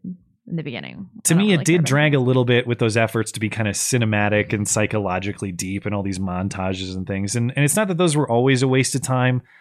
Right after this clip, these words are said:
Speaker 2: but I did think that some scenes added length without adding much substance. I, I thought the Playboy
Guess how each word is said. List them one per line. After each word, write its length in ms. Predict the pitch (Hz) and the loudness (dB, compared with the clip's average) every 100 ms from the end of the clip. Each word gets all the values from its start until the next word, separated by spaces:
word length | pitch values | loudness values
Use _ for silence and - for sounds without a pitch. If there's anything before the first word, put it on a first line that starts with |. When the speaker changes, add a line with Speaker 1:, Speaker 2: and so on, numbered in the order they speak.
| _ _ | _ _
Speaker 2:
but 120 | 123 | 2
I 60 | 120 | 4
did 220 | 127 131 | 2 2
think 160 | 135 123 | 0 2
that 140 | 120 | 0
some 260 | - 120 120 | 0 0 2
scenes 680 | - 123 120 117 117 - - _ | 0 2 2 2 0 -2 -6 _
added 320 | 117 117 113 | 0 0 0
length 360 | 104 107 110 - | 0 -2 -2 -2
without 260 | 107 104 101 | 0 2 2
adding 340 | 98 104 104 | 0 -2 -4
much 220 | 110 101 - | -4 -4 -2
substance. 380 | 101 - - - | -2 0 -4 0
I, 160 | 165 175 | 0 0
I 100 | 156 180 | 0 2
thought 240 | 208 185 | 0 0
the 40 | 151 | -2
Playboy 720 | - 117 120 120 120 117 | 0 0 0 2 2 2